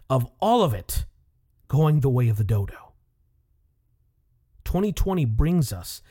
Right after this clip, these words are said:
to two hundred forty-four years of being a sovereign nation. So, are we going to be the ones to change history? Now, what Glubb comes up with in his research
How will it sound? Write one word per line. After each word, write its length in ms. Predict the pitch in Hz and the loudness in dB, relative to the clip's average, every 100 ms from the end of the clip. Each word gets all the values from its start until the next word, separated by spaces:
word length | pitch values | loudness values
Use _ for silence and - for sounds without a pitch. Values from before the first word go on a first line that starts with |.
| - - - | -20 -20 -10
to 100 | 120 | -6
two 220 | - 220 | -2 -2
hundred 320 | 226 208 147 | 0 0 -2
forty-four 560 | - 202 180 - 175 147 | -2 0 0 -2 -2 0
years 420 | 131 139 104 104 | 0 0 -2 0
of 200 | 110 107 | -2 0
being 240 | 135 151 | 0 0
a 40 | 127 | -2
sovereign 540 | - 107 107 110 110 | -4 -6 -4 -2 0
nation. 380 | 113 110 - 95 _ _ _ _ _ _ _ _ _ _ _ _ _ _ _ | 0 -2 -6 -16 _ _ _ _ _ _ _ _ _ _ _ _ _ _ _
So, 440 | - - - 143 - - _ _ _ _ _ _ _ _ _ - | -20 -8 -4 -4 -6 -18 _ _ _ _ _ _ _ _ _ -2
are 160 | 127 | 0
we 420 | 113 107 202 104 | 0 -2 -2 -2
going 240 | 98 113 113 | -4 0 0
to 60 | |
be 120 | 107 117 | 2 0
the 100 | 110 | 0
ones 640 | 123 101 95 120 - - _ _ _ _ _ _ | 0 -2 0 -4 -6 -18 _ _ _ _ _ _
to 100 | - | -6
change 520 | 135 - 87 85 95 - | -6 -4 -4 -4 -4 -6
history? 480 | 139 - - 85 80 _ _ _ _ _ _ _ _ _ _ _ _ _ _ _ _ _ _ - | -6 -8 -12 -16 -18 _ _ _ _ _ _ _ _ _ _ _ _ _ _ _ _ _ _ -6
Now, 140 | 135 | 0
what 140 | 139 135 | 0 2
Glubb 260 | 180 233 | 0 0
comes 360 | - 185 151 120 - | 0 0 0 -2 -2
up 240 | 139 - | -4 -2
with 240 | 101 101 | -4 -2
in 60 | 117 | -2
his 160 | 110 98 | -2 0
research 720 | 127 135 - 87 - - | -2 -2 -6 -12 -14 -16